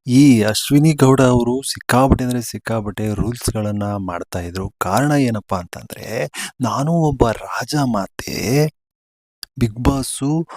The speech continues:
ಈ ನೀವು ರಾಜಮಾತೆಯಾಗಿ ನಟಿಸಿ" ಅಂದ್ಬಿಟ್ಟು, actually ನಟಿಸಿ ಅನ್ನೋದಕ್ಕಿಂತ ರಾಜಮಾತೆಯಾಗಿ ಇರಿ ಅಂದ್ಬಿಟ್ಟು actually Bigg Boss-ಗೆ ನನ್ನನ್ನ ಬಿಟ್ಟಿದ್ದಾರೆ. ನಾನು ನನ್ನ ಕರ್ತವ್ಯಗಳನ್ನ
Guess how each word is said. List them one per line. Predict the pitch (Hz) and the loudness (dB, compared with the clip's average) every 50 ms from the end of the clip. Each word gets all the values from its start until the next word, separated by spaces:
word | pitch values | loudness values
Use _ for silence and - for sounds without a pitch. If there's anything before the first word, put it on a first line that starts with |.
| - _ _ | -20 _ _
ಈ | 139 131 | 2 4
ನೀವು | 131 131 127 117 | 6 6 6 4
ರಾಜಮಾತೆಯಾಗಿ | 113 101 101 - - 139 135 135 127 123 - - 117 117 113 107 104 104 101 120 143 | 4 0 -2 -4 -4 -4 -2 -2 -4 -4 -4 -2 -2 -2 0 -2 -2 -4 -2 -2 -2
ನಟಿಸಿ" | 143 120 110 110 - 127 123 - - 123 120 | 0 2 0 2 2 2 0 2 0 0 0
ಅಂದ್ಬಿಟ್ಟು, | 110 107 107 104 98 98 - - | 0 0 -2 -2 -4 -4 -4 -4
actually | 117 104 98 - - - - 104 101 107 123 135 110 98 | -4 -4 -4 -6 -8 -6 -4 -2 -2 -2 -2 -2 -2 -2
ನಟಿಸಿ | 95 - 135 143 - 160 | -2 -2 -4 -2 0 0
ಅನ್ನೋದಕ್ಕಿಂತ | 151 147 143 131 - - 123 123 - | 2 2 2 2 0 -2 -2 2 4
ರಾಜಮಾತೆಯಾಗಿ | 139 113 104 104 107 139 139 143 135 131 - - 131 123 123 131 131 135 127 | 4 4 4 4 4 2 2 4 2 2 2 2 2 4 4 4 4 2 2
ಇರಿ | 113 117 127 139 - 180 190 196 180 | 2 0 -2 2 6 8 8 8 8
ಅಂದ್ಬಿಟ್ಟು | 160 151 147 135 127 - - 127 | 6 4 2 -2 -2 0 2 4
actually | 117 107 107 110 - _ - 113 107 98 104 107 104 92 92 95 101 113 - - - - _ - 120 | 4 6 4 4 2 _ -2 0 0 0 0 0 -2 -4 -6 -8 -12 -18 -18 -20 -20 -20 _ -2 0
Bigg | 110 107 | 0 2
Boss-ಗೆ | 107 117 117 113 - - - 104 | 2 2 2 2 2 0 -2 -2
ನನ್ನನ್ನ | 101 101 101 104 101 101 98 95 92 | 0 2 2 2 2 2 0 0 0
ಬಿಟ್ಟಿದ್ದಾರೆ. | 95 95 - - 135 143 117 113 98 92 - 98 92 - 78 104 120 127 135 - - - - - 131 | -2 -4 4 6 6 6 6 6 2 2 -2 -4 -8 -8 -6 -6 -4 -6 -6 -8 -10 -14 -6 0 2
ನಾನು | 127 123 127 143 147 160 170 165 160 | 4 4 4 4 4 4 4 2 2
ನನ್ನ | 151 139 131 127 127 127 113 - - | 2 2 0 0 0 -4 -6 -4 -2
ಕರ್ತವ್ಯಗಳನ್ನ | - 117 120 - - - 151 156 156 151 147 147 139 135 135 | -2 -2 -2 -2 2 4 6 8 8 8 8 6 6 6 6